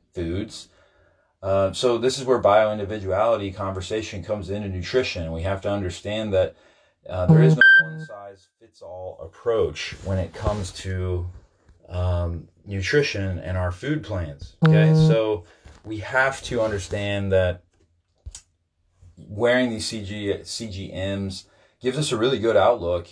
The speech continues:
at how blood glucose is affecting me as an individual. Now, high blood glucose over time, uh, chronically,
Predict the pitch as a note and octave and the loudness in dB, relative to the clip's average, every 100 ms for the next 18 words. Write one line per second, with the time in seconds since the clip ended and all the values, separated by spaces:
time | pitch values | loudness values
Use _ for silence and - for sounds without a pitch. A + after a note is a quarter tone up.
0 | _ D#2+ E2+ - E2 G2+ G2 F#2+ G2 F#2 | _ -8 -6 -6 -2 0 0 0 -2 -2
1 | G2+ F#2+ F2+ F2+ E2+ - - F2 G2 F#2 | -4 -4 -4 -8 -12 -10 -10 -6 -4 -4
2 | F2+ F2+ F#2 G#2+ A2 G2+ D#2 F2 F2 F2 | -6 -6 -4 -4 -6 -6 -6 -6 -6 -6
3 | D#2+ E2+ E2+ E2+ D#2+ - - _ G#2 A2+ | -8 -6 -8 -6 -8 -10 -16 _ -8 -6
4 | E2 - _ _ _ - _ _ _ _ | -6 -10 _ _ _ -20 _ _ _ _
5 | _ _ _ _ - C#3+ C#3+ D3 B2+ A#2+ | _ _ _ _ -2 4 6 6 2 -2
6 | A2 A2+ A2 A2 G2+ G#2+ F#2+ F2 G#2+ F#2+ | -2 -6 -4 -4 -2 -4 -4 -6 -4 -4
7 | D2+ D2 D#2+ - - - G2 F#2 F2+ - | -6 -10 -16 -20 -20 -12 -4 -2 -4 -4
8 | - B2+ C3 G2+ F#2 E2 D#2+ F2+ | 2 4 2 -4 -8 -12 -12 -16